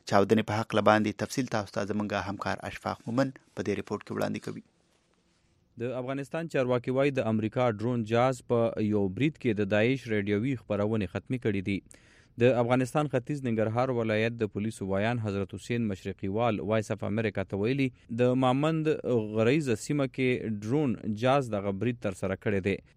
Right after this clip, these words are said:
Speaker 2: د زیاته کړه چې دغه برید کې د مرګ ژوبلو په هکله باندې کوم تفصیل نه دی معلوم. د افغانستان د دفاع وزارت هم میډیا ته د دې خبرې پخلی کړی دی چې ګینې د خلافت ریډیو غلې کړل شوې ده. ولې امریکایي چارواکو په دې هکله باندې څه نه دي ویلي؟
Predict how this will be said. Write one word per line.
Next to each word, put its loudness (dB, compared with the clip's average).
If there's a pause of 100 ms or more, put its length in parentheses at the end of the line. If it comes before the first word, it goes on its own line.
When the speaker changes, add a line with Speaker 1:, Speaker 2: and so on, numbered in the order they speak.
(140)
Speaker 2:
د 0
زیاته 4
کړه 2
چې -2
دغه 2
برید -2
کې 0
د 4
مرګ 0
ژوبلو 0
په 0
هکله -2
باندې -2
کوم -4
تفصیل -4
نه -2
دی -2
معلوم. 2 (240)
د 6
افغانستان 2
د 2
دفاع 2
وزارت 2
هم -4
میډیا 0
ته -2
د -2
دې -2
خبرې -2 (100)
پخلی -4
کړی -2
دی 0
چې -8
ګینې 0
د -2
خلافت -2
ریډیو -2 (240)
غلې 0
کړل -2
شوې 0 (100)
ده. 4 (240)
ولې 2
امریکایي 0 (120)
چارواکو 0
په -6
دې -2 (120)
هکله -2
باندې -2
څه 0
نه -2
دي 2
ویلي؟ 4